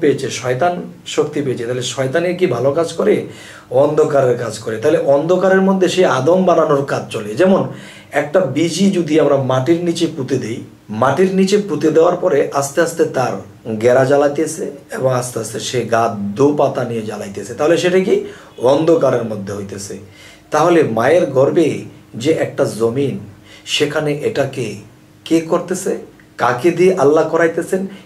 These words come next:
এই মুকরুমকে দিয়ে করাইতেছেন। তাহলে আল্লাহর ফার্স্ট ক্লাস একজন কর্মচারী তিনি। যদি আল্লাহর কথা মতো সেজদা করতো, তাহলে ভালো ফেরেস্তার দলে গিয়ে আলোকিত হয়ে থাকতো।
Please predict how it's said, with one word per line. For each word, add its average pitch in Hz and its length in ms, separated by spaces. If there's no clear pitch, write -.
এই 131 60
মুকরুমকে 120 720
দিয়ে 101 220
করাইতেছেন। 98 520
তাহলে 190 260
আল্লাহর 151 360
ফার্স্ট 185 240
ক্লাস 143 240
একজন 123 360
কর্মচারী 110 560
তিনি। 98 240
যদি 165 240
আল্লাহর 143 380
কথা 139 300
মতো 139 200
সেজদা 117 420
করতো, 156 300
তাহলে 143 340
ভালো 117 340
ফেরেস্তার 127 480
দলে 127 240
গিয়ে 127 140
আলোকিত 175 540
হয়ে 120 200
থাকতো। 107 420